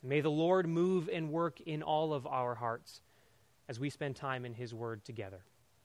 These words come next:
Matthew chapter nineteen, starting in verse sixteen. Follow along with me as I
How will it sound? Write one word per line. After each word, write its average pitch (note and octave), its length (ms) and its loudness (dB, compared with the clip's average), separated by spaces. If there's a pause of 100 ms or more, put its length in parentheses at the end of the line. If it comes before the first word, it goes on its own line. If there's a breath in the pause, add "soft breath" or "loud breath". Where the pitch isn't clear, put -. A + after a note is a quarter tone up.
(320)
Matthew D#3 340 4
chapter D#3+ 360 4
nineteen, D3+ 500 0
starting D3+ 300 0
in C#3+ 140 -2
verse C#3 280 0
sixteen. C#3+ 440 -4
Follow D#3+ 320 6
along C#3 220 2
with C3+ 120 -6
me C#3 140 -2
as B2+ 120 -2
I C3 220 2